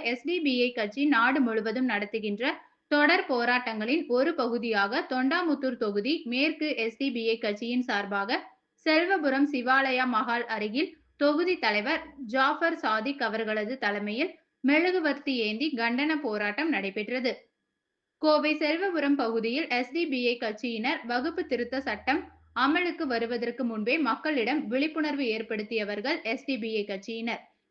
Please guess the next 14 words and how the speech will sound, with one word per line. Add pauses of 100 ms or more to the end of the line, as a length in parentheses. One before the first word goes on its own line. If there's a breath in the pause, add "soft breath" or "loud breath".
(100)
என்ற
அடிப்படையில்
தற்போது (140)
மத்திய
அரசு (120)
வகுப்பு
சட்டத்தை (100)
அமல்படுத்தியதை
கண்டித்து
தொடர்
போராட்டம்
நாடு
முழுவதும்
நடக்கிறது.